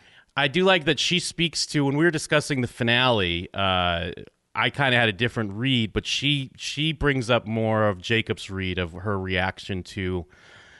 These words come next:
Miguel in the tournament, of how, like, yeah, she was kinda in the moment rooting for him, but she did, she's, like, seeing maybe a change in her son, but, you know, Johnny is, she wants reassurance that it's just a game face, it's just for the tournament. But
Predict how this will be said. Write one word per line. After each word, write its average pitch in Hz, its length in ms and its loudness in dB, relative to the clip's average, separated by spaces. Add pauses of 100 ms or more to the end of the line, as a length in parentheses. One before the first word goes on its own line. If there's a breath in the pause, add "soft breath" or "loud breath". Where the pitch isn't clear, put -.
(160 soft breath)
Miguel 101 460 2
in 98 80 0
the 95 80 0
tournament, 110 580 0 (220)
of 98 120 2
how, 95 200 2
like, 95 220 0
yeah, 135 160 2
she - 160 -2
was 110 140 -2
kinda 110 280 0
in 131 200 2
the 120 80 0
moment 120 380 2
rooting 127 360 0
for 135 240 -2
him, 131 60 0
but 117 120 0
she - 160 -6
did, 110 200 -6
she's, 107 280 -8
like, 98 220 -2
seeing 107 580 -4 (400 soft breath)
maybe 107 500 2
a 104 40 2
change 113 420 0
in 110 80 -2
her 110 140 0
son, 117 440 0
but, 92 340 0 (360 soft breath)
you 110 140 0
know, 95 160 2
Johnny 98 440 0
is, - 280 -8
she 107 260 -8
wants 104 280 -2
reassurance 104 580 -4
that 95 140 -2
it's 92 100 -8
just - 200 -8
a 87 40 -4
game 101 300 -2
face, 110 440 -2
it's - 200 -8
just - 220 -8
for 90 380 -4
the 87 400 -10
tournament. 131 640 -2
But 101 260 0